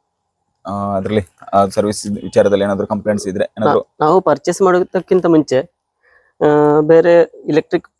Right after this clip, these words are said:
Speaker 2: ಇದು Montra ಯೂಸ್ ಮಾಡುವಲ್ಲಿ ಕೇಳಿ ನಾವು ಪರ್ಚೇಸ್ ಮಾಡಿದ್ದು.
Speaker 1: ಓಕೆ.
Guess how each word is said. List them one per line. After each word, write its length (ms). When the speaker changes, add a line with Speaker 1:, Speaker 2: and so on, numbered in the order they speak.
Speaker 2:
ಇದು 380
Montra 340
ಯೂಸ್ 220
ಮಾಡುವಲ್ಲಿ 420
ಕೇಳಿ 320
ನಾವು 160
ಪರ್ಚೇಸ್ 360
ಮಾಡಿದ್ದು. 460
Speaker 1:
ಓಕೆ. 600